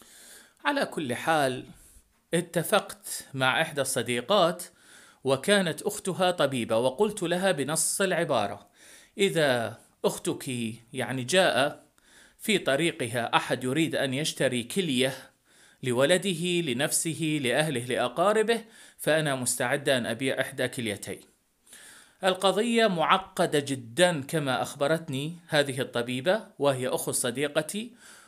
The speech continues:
وتحتاج إلى كثير، يعني، من الضمانات والمعاملة وإلى غير ذلك، كي يحافظ الطبيب على نفسه وإلى غير ذلك، ويحافظ الجميع على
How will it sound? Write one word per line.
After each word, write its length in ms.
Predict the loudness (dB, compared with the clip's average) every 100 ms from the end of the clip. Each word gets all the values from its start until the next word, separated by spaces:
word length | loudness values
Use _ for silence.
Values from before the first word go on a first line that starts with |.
| _
وتحتاج 800 | -4 0 -2 -2 2 4 4 2
إلى 240 | 0 0
كثير، 600 | 0 -4 -4 -2 0 -2 -4 -18 _ _ -20 _
يعني، 260 | 2 2 2
من 140 | -2
الضمانات 880 | -2 -2 -2 -2 -2 0 0 -2 -2
والمعاملة 1400 | 0 0 0 -2 -4 -4 -4 -4 -2 0 0 0 0 2
وإلى 360 | 2 0 -2
غير 280 | -2 -2 -2
ذلك، 440 | 0 2 2 2 -2
كي 340 | 0 0 -2 -12 -20 -20 -16 -8
يحافظ 540 | -2 6 6 6 0
الطبيب 500 | -2 0 0 0 2
على 260 | 2 2 0
نفسه 420 | -2 0 0 0
وإلى 280 | 2 2 2
غير 280 | 0 -2 -2
ذلك، 460 | -2 -2 -2 0
ويحافظ 760 | 0 2 2 2 2 0 0 -2
الجميع 440 | -2 -2 -2 -2
على 440 | 0 2 0 0